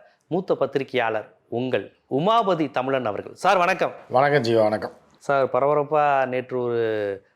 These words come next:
Speaker 1: மூடநம்பிக்கை பேச்சாளர், ஆன்மீக பேச்சாளருங்கிற அடையாளத்துல வந்தாரு. ஆனா, இன்னைக்கு ஃபுல்லா மூடநம்பிக்கை பேச்சாளர்னு போயிருச்சு. இன்னைக்கு, "பாவம், உனக்கு கண்ணு தெரியலனா போன ஜென்மத்துல நீ செஞ்ச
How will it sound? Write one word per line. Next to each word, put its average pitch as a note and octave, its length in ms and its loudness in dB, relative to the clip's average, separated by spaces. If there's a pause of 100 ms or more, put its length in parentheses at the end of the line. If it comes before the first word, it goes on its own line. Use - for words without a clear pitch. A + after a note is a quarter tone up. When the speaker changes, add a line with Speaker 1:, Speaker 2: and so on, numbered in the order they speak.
(100)
Speaker 1:
மூடநம்பிக்கை C3+ 600 0
பேச்சாளர், A2+ 500 -2
ஆன்மீக E3 420 0
பேச்சாளருங்கிற D3+ 640 0
அடையாளத்துல C#3 460 0
வந்தாரு. C3 420 -2
ஆனா, C3+ 140 -2
இன்னைக்கு C3+ 360 -4
ஃபுல்லா D3+ 100 0
மூடநம்பிக்கை C#3+ 640 0
பேச்சாளர்னு B2 480 -2
போயிருச்சு. A2+ 420 -8 (340)
இன்னைக்கு, B2+ 320 -2
"பாவம், C#3 280 0
உனக்கு B2 200 -2
கண்ணு D3 240 2
தெரியலனா C3 320 0
போன B2+ 180 2
ஜென்மத்துல C3 300 -2
நீ B2+ 80 -4
செஞ்ச A#2+ 260 -2